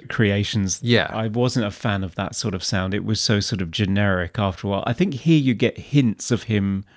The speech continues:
Speaker 1: as a human being with a soul creating real music.
Speaker 2: Yeah.
Speaker 1: And I think he brings that to it in terms of the heartfelt seriousness of the stakes for the characters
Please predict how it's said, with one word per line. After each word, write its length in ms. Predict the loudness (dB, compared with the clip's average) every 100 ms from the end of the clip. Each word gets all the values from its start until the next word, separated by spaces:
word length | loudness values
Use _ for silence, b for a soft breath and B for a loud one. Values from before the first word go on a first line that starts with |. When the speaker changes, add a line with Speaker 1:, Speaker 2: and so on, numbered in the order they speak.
| B B B B _ _
Speaker 1:
as 220 | 2 4 4
a 140 | 2 0 -10
human 400 | 2 4 6 4
being 300 | 2 2 0
with 160 | -2
a 40 | -2
soul 480 | 0 4 4 2 -2
creating 600 | 0 2 2 0 0 0
real 240 | 2 0
music. 640 | 0 0 -2 -4 -6 -10 -2
Speaker 2:
Yeah. 440 | 4 4 4 4
Speaker 1:
And 100 | 6
I 60 | 6
think 320 | 4 2 0
he 120 | 0 -4
brings 440 | 2 4 4 4
that 200 | 0 0
to 120 | 0 0
it 60 |
in 80 | 0
terms 260 | -2 -2 0
of 140 | 0
the 100 | 0
heartfelt 560 | 2 2 0 -2 -2 -2
seriousness 800 | 0 2 2 0 -2 -2 -2 -2
of 300 | -4 -6 -6
the 240 | -4 -4
stakes 640 | -4 0 0 0 -2 -6 -6
for 140 | -4
the 100 | -4
characters 680 | 0 2 2 -2 -6 -6 -6